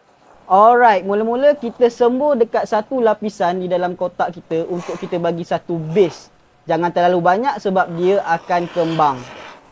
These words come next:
Kemudian kita tutup lapisan yang pertama tadi, lapisan base tadi. Okey, dah tutup. Kita letakkan barang yang kita nak protect tu.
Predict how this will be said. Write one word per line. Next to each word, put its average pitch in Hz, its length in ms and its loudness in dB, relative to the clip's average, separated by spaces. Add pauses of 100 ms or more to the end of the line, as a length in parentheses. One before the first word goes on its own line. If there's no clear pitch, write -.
Kemudian 208 480 2
kita 233 320 0
tutup 240 400 0
lapisan 202 480 0
yang 190 160 0
pertama 196 480 0
tadi, 185 400 0
lapisan 185 480 -2
base 190 240 2
tadi. 196 480 -2 (320)
Okey, 233 320 -4
dah 185 240 2
tutup. 277 640 0 (400)
Kita 190 240 0
letakkan 247 800 2
barang 233 480 4
yang 226 240 0
kita 226 400 2
nak 208 240 -2
protect 214 480 0
tu. 170 240 -4